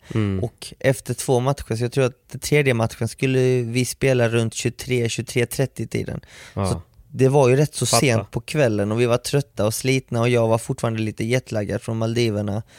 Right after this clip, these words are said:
Speaker 1: Just det.
Speaker 2: Så att, eh, men jag tyckte ändå jag försökte göra mitt bästa.
Speaker 1: Ja, ja, ja.
Speaker 2: Så,
Speaker 1: Absolut. Det säger
Speaker 2: men,
Speaker 1: ingenting om.
Speaker 2: eh, det
Speaker 1: Jag såg faktiskt inte matchen, så jag kan inte, jag kan liksom inte uttala mig, men ja.
Speaker 2: Nej, precis. Men, eh, strunt samma.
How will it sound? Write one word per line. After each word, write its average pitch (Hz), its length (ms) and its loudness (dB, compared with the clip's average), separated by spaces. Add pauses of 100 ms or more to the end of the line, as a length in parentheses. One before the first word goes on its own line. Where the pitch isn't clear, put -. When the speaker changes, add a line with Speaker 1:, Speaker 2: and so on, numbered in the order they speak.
(160)
Speaker 1:
Just 98 220 -8
det. 110 200 0
Speaker 2:
Så 120 140 0
att, - 240 -2
eh, 117 120 4 (580)
men 143 160 4
jag 151 200 4
tyckte 190 200 0
ändå 220 160 2
jag 160 160 4
försökte - 400 0
göra 127 320 4
mitt 127 220 0
bästa. 147 360 0 (180)
Speaker 1:
Ja, 117 180 2
ja, 175 120 6
ja. 156 300 2
Speaker 2:
Så, - 200 0
Speaker 1:
Absolut. 131 320 2 (140)
Det 113 100 -4
säger 151 240 6
Speaker 2:
men, 147 120 6
Speaker 1:
ingenting 139 220 6
om. 127 40 4
Speaker 2:
eh, 95 60 2
det 135 180 0
Speaker 1:
Jag 135 100 2
såg 151 220 2
faktiskt - 180 0
inte 143 140 -2
matchen, 127 300 -2
så - 80 -6
jag - 60 -6
kan 131 100 0
inte, 123 120 -2
jag 123 120 0
kan 131 100 2
liksom 127 180 -2
inte 131 140 2
uttala 127 280 4
mig, 101 140 2
men 110 200 2 (180)
ja. 139 100 4
Speaker 2:
Nej, 143 260 0
precis. 143 360 -4 (580)
Men, 151 340 2
eh, 139 320 4
strunt 165 260 2
samma. 175 240 2